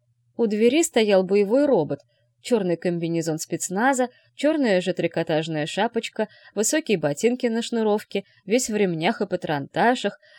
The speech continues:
бесстрастный взгляд просчитывает ситуацию, выбирая очередную мишень, в руке застыл пистолет с глушителем. Увидев, что наглец, посмевший прервать обряд, всего один,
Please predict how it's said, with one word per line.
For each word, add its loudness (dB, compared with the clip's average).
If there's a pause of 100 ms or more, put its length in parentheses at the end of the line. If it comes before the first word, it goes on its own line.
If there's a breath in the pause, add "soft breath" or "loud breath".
бесстрастный 0
взгляд 2
просчитывает -2
ситуацию, 0
выбирая 2
очередную 0
мишень, -2 (260 soft breath)
в -6
руке 2
застыл 2
пистолет -2
с -4
глушителем. -6 (640)
Увидев, 0
что -4
наглец, 2
посмевший -2
прервать -2
обряд, 0 (180 soft breath)
всего -2
один, 2